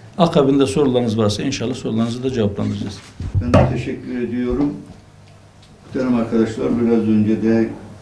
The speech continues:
Speaker 2: Sayın Genel Başkan'ın ifade ettiği gibi hem bir iade ziyaret hem de, e,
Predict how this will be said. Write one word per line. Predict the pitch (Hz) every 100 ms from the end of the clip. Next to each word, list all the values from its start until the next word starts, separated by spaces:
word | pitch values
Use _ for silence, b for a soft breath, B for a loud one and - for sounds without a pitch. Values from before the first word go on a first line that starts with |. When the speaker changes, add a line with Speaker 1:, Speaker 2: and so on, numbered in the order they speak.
| -
Speaker 2:
Sayın | 107 104 104
Genel | 104 101
Başkan'ın | 101 - 101
ifade | 98 - 101 98
ettiği | 95 - 110 101
gibi | 95 131 - - - - - - - -
hem | 123 117
bir | 110 107
iade | 107 101 98 98 95
ziyaret | 104 101 95 104 -
hem | 120 104
de, | 107 107 - - - - - - - - - - 101
e, | 113 101